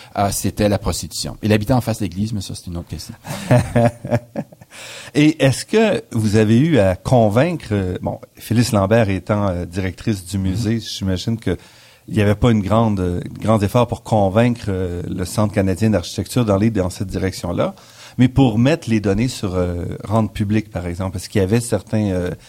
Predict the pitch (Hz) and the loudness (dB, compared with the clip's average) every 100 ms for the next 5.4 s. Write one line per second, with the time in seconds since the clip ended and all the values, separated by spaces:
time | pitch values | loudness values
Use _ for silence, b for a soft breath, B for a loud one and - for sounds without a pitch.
0 | b b b - 107 - 110 87 - - | b b b -6 -2 2 0 0 -10 -4
1 | 117 95 - 117 98 87 98 - 101 92 | -2 -2 0 2 2 0 -6 -2 -2 0
2 | 90 151 196 _ B B B B B 170 | -2 -4 -6 _ B B B B B 2
3 | 175 180 175 202 254 247 240 220 214 233 | 6 4 4 4 4 2 2 2 2 0
4 | 180 - 175 170 165 156 156 156 - 139 | -2 0 2 4 4 4 4 2 0 0
5 | 131 131 123 123 | 2 4 2 2